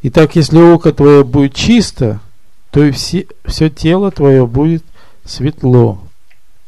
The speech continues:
А если же око твое будет худо, то всё тело твое будет темно.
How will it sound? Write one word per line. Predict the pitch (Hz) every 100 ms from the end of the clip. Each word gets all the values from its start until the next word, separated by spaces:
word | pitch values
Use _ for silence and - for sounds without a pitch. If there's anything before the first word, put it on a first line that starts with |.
| - - - - - - -
А | 131
если | 135 143 143
же | 135 139
око | 151 143 131
твое | 120 127 131
будет | 120 123 117
худо, | - 185 208 135 113 - - - - - -
то | - 123 123 - - - - - -
всё | - - 156 175
тело | - 139 139 135
твое | 117 123 123
будет | 117 120 120
темно. | - 117 113 107